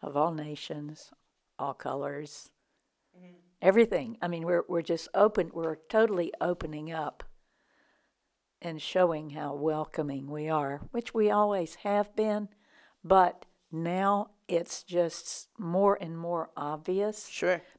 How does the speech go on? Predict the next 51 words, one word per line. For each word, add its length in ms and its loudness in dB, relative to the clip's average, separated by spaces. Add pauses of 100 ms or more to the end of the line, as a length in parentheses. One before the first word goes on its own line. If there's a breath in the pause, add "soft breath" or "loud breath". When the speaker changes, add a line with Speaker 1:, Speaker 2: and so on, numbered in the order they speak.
Speaker 1:
because 600 -2
of 140 -14
what's 380 -8
coming 400 -12
in. 300 -12 (580)
Speaker 2:
Sure. 540 2 (200)
And 100 4
I 80 6
think 300 -6
to 120 0
Nina's 300 0
point, 320 -2
Be 120 0
the 80 2
Bridge 240 2
had 100 4
a 60 2
big 300 -2
part 220 6
of 60 0
that. 160 -2
Speaker 1:
Yes, 240 8
for 160 -4
sure. 360 0 (140)
Speaker 2:
Because 300 6
we, 140 0
at 180 2
least, 360 -2
you 120 -4
know, 320 0
like, 180 2
fifteen 400 0
of 100 6
us 360 0
were 100 0
able 320 4
to 100 -6
sit 220 -2
down 260 4
and 120 -6
say, 420 2
"Let's 180 -4
talk 220 2
about 300 0
these 160 -10
really, 240 -2
really 200 0
hard 300 2
things. 320 -6
Let's 220 -6
lament, 420 -4